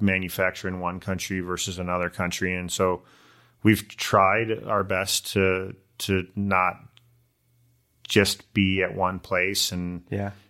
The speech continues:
Speaker 1: and, uh, and yeah, it's still difficult with everything going on, but yeah, we, we don't have just one factory. We, we work with a couple of different in, in multiple locations, and,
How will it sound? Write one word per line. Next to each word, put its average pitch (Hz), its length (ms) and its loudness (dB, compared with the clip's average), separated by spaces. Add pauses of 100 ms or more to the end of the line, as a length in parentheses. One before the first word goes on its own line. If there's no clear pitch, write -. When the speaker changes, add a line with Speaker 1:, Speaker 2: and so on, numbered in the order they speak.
Speaker 1:
and, 90 400 0
uh, 85 540 -2 (480)
and 95 280 -2
yeah, 131 120 2
it's - 160 -4
still 135 180 4
difficult 98 460 -2
with 98 160 -8
everything 92 580 -4 (260)
going 95 280 4
on, 90 300 -4
but 92 280 -4 (1000)
yeah, 98 260 6
we, 101 260 -4 (380)
we 104 160 -2
don't 95 480 2 (120)
have 90 200 0
just - 400 -6
one 90 400 -2
factory. 92 680 -2
We, 90 280 -10 (180)
we 98 160 -2
work 92 340 -2
with - 140 -10
a - 20 -20
couple 92 320 0
of 87 120 -6
different 90 440 -4
in, 95 120 -10
in 92 340 -10
multiple 90 380 -10
locations, 95 720 -4
and, 90 160 -10